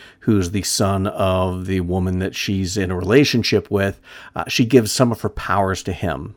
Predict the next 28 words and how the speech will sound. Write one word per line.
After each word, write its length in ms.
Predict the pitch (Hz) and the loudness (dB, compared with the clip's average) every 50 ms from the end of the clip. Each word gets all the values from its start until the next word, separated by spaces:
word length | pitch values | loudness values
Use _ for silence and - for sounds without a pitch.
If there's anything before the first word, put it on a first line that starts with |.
| _ - | _ 4
And 140 | - 120 120 | 6 6 8
then 140 | 117 117 117 | 8 6 6
we 80 | 113 | 4
finally 420 | 110 - - 117 113 113 107 104 98 | 2 2 2 2 4 4 2 0 0
meet 300 | 92 95 104 110 104 - | 2 2 2 2 2 2
him 200 | - 113 104 95 | 2 2 2 2
in 120 | 90 87 | 0 0
present 400 | - 110 101 95 110 95 - 92 | 2 2 2 2 0 -2 -4 0
day 440 | 101 95 98 101 101 98 95 101 - | 0 2 4 4 4 2 2 0 -2
as 300 | - 95 95 98 95 87 | -2 -2 -2 -2 -2 -2
an 140 | 95 95 98 - _ - | -2 -4 -4 -6 _ 2
older 360 | 101 98 104 107 104 101 95 | 4 6 6 6 6 4 2
man 400 | 92 92 92 95 98 98 101 95 | 2 0 0 0 0 0 0 0
who 140 | 87 98 98 | 2 2 2
has 340 | - - 101 98 98 98 92 | 2 4 2 2 2 0 -2
these 220 | 98 95 92 87 | -2 -2 -4 -4
powers, 560 | - - 117 101 92 98 98 95 92 87 - - - - - - - - | -2 2 2 4 4 4 4 2 0 -2 -6 -12 -16 -16 -16 -14 -6 -4
uh, 140 | - 78 - - | -4 -4 -4 -6
can't 260 | - - 131 123 120 - | 0 2 2 2 2 0
really 520 | 110 95 92 90 104 107 107 107 104 98 | -2 -2 2 4 6 6 6 6 4 0
control 600 | - - 101 98 - - - 104 98 98 98 98 | 0 -2 -4 -4 -4 -2 0 2 2 4 2 2
them. 420 | 92 98 92 92 92 95 92 90 - _ _ - - - - - _ - | 2 0 0 0 0 0 -2 -2 -4 _ _ -20 -20 -20 -20 -18 _ 2
And 340 | - 101 98 101 98 101 101 123 - | 4 4 4 4 4 4 4 4 2
there's 280 | 139 113 135 135 123 127 | 6 8 8 10 10 8
a 40 | 123 | 6
lot 300 | 123 147 175 185 175 147 | 6 6 6 4 4 2
of 80 | 120 | 0
really 600 | 107 101 104 107 110 113 113 113 110 107 107 110 | 0 0 -2 -2 0 2 2 4 2 2 0 -6